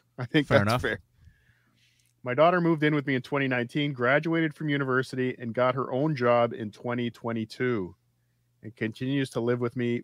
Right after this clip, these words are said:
Speaker 1: but has her own adult job. Uh, job lives her, and adult job lives her own life. I've asked her to split the cost of rent and utilities in half with me.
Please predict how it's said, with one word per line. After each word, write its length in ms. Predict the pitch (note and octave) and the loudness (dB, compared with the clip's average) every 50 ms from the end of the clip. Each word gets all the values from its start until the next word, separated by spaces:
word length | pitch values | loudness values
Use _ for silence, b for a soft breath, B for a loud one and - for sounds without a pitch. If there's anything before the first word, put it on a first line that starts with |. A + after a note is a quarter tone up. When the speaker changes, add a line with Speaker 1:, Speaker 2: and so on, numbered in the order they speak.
| - A#2+ | -8 -6
Speaker 1:
but 160 | - A2 G#2 | -6 -6 -4
has 280 | - B2+ A#2+ A#2+ A#2 - | -4 -4 -4 -4 -4 -4
her 120 | - A#2 - - | -6 -8 -8 -6
own 260 | - B2+ B2+ C3 C3 B2 | -4 -2 -2 -2 -2 -4
adult 380 | A2 A2+ A#2 A#2 A#2 A#2 A2+ | 0 0 2 2 2 2 0
job. 420 | - A#2+ A2 G#2+ G#2+ G#2+ G#2+ G2+ A2+ _ _ _ _ _ _ _ _ _ _ _ _ _ _ _ _ _ _ _ _ _ - | 0 0 2 2 4 2 0 -2 -4 _ _ _ _ _ _ _ _ _ _ _ _ _ _ _ _ _ _ _ _ _ -18
Uh, 60 | - - _ _ - | -18 -18 _ _ -8
job 300 | - A2+ A2 A2+ G#2 G#2 | -4 -2 -2 -2 -2 0
lives 360 | G#2+ G#2 G#2 G#2+ G#2 G#2+ - - _ _ - | 0 0 0 0 -2 -6 -12 -20 _ _ -18
her, 180 | - - A2+ - _ _ _ _ - _ _ _ _ _ _ _ - G#2+ | -8 -8 -8 -8 _ _ _ _ -20 _ _ _ _ _ _ _ -10 -8
and 180 | A2+ A2+ A#2 _ _ _ - _ _ _ - | -6 -6 -8 _ _ _ -20 _ _ _ 2
adult 240 | C3 C#3 D3+ D3+ C#3+ | 6 8 8 8 6
job 300 | - D3 C3+ C3 B2 A#2 | 6 6 6 6 6 4
lives 200 | A#2+ A#2+ A2+ - | 0 -2 -2 -2
her 120 | - A#2 A2+ | -4 -2 -2
own 160 | G#2+ G#2+ G2+ | -2 -2 -4
life. 300 | F#2 - - - - _ _ _ _ _ _ _ _ _ _ - - - _ - - | -6 -8 -12 -16 -20 _ _ _ _ _ _ _ _ _ _ -20 -20 -20 _ -16 -6
I've 220 | G#2+ A2+ A#2 A#2 | 0 0 4 4
asked 260 | A#2 C3+ D#3 E3 - - | 6 6 6 4 4 2
her 80 | F3 | 0
to 60 | D#3 C#3 | 0 0
split 280 | - - - D3 C3+ - | -2 0 0 0 2 2
the 80 | A#2 | -2
cost 400 | - - - B2 B2 B2 - - | -2 2 4 6 6 6 4 0
of 120 | G2+ F#2 G2 | -6 -4 0
rent 300 | A2+ B2+ C#3+ D3 - C#3 | 2 2 2 2 0 -2
and 80 | B2 | -2
utilities 540 | A2 G2+ - - D#3+ D#3+ E3 D#3+ D3+ C#3 B2 | -2 -4 0 4 6 6 6 6 4 0 0
in 40 | A2 | -2
half 300 | A#2 C#3+ D#3+ E3+ D#3+ - | 0 2 2 2 2 0
with 140 | E3 D#3+ E3+ | -2 -2 0
me. 400 | E3 D#3+ D#3+ D#3+ E3 E3 D#3+ | 2 2 2 2 0 -4 -8